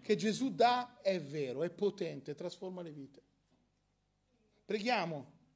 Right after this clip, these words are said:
che possiamo sentirci dei peccatori che abbiamo bisogno del perdono di Dio. Salvati per grazia, viviamo per grazia, serviamo Lui per grazia e un giorno arriveremo a Lui, sempre per la Sua grazia. Amen. Preghiamo.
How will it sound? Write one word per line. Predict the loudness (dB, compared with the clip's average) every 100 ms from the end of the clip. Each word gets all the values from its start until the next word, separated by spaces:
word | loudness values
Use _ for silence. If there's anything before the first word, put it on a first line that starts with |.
| _
che | -12
possiamo | -8 -6 -4 -6
sentirci | -6 -6 -8 -4
dei | -6
peccatori | -6 -6 -6 -4 -4 -4
che |
abbiamo | -6 -6 -6
bisogno | -8 -8 -8 -8 -8
del | -10
perdono | -12 -14 -14 -14
di | -16
Dio. | -16 -18 -20 _ _ _ _ _ _ _ _ _ -10
Salvati | 2 4 8 8 8 4
per | 2
grazia, | 4 4 4 2 0 0
viviamo | 0 4 8 8 6
per | 4 2
grazia, | 2 2 0 0 -2 -2 -6 -20 0
serviamo | 4 6 6 6 6
Lui | 4 2
per | 2 0
grazia | 2 2 0
e |
un | -2
giorno | 0 -2
arriveremo | -2 -2 -4 -4
a | -6
Lui, | -6 -8 -10 -14 -20
sempre | -12 -8 -8
per | -8 -12
la |
Sua | -14 -14
grazia. | -16 -16 -20 -20 -20 _ _ -20 -20 -18
Amen. | -14 -14 -14 -18 -20 _
Preghiamo. | -14 -10 -12 -14